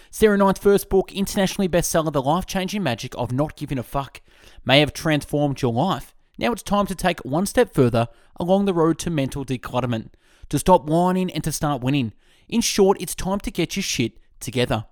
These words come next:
As someone who quit her job in corporate America, built a house in the Caribbean and moved there, Knight seriously has her shit together. Here in her frank,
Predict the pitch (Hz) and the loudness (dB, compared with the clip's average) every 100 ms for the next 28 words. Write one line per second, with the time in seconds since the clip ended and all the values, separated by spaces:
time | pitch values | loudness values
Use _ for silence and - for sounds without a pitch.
0 | _ _ _ - - 175 - 214 185 208 | _ _ _ -14 -2 0 2 2 4 2
1 | - 220 190 190 170 151 - 123 - 143 | 0 0 0 0 2 2 0 -6 -6 -6
2 | 127 117 202 214 226 - - - - - | -4 0 0 0 -4 -4 -12 -20 -20 -2
3 | 277 254 190 208 202 - 170 151 - 143 | 0 2 0 -2 -4 -4 -4 -4 -2 -2
4 | 127 160 196 202 - 127 123 202 226 131 | 0 0 -2 -4 -4 -4 0 -2 0 -4
5 | 123 - _ - - 165 240 - - 220 | -4 -10 _ -18 -2 0 0 -2 -4 -4
6 | - 208 220 185 - 185 - - 196 - | -4 -4 -4 -6 -6 -6 -4 -4 -4 -4
7 | 131 127 - - 120 135 131 120 _ _ | -6 -6 -12 -12 -6 -4 -4 -6 _ _
8 | - - - - 240 226 208 196 - 196 | -20 -20 -14 -2 0 2 4 2 0 -2
9 | 202 214 | 0 -2